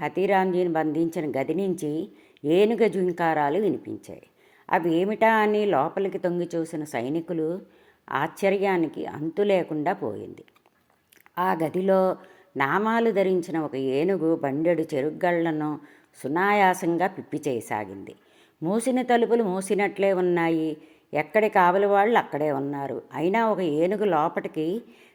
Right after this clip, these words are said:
చక్కగా ప్రవేశించగలిగింది. ఆ కార్యక్రమం జరుగుతున్నంత వరకు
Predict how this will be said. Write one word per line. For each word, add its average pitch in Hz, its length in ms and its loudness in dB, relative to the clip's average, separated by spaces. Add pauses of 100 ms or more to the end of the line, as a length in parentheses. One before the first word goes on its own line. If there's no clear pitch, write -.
(180)
చక్కగా 208 380 2
ప్రవేశించగలిగింది. 165 1300 0 (340)
ఆ 175 180 2
కార్యక్రమం 190 640 2
జరుగుతున్నంత 185 760 0
వరకు 160 540 0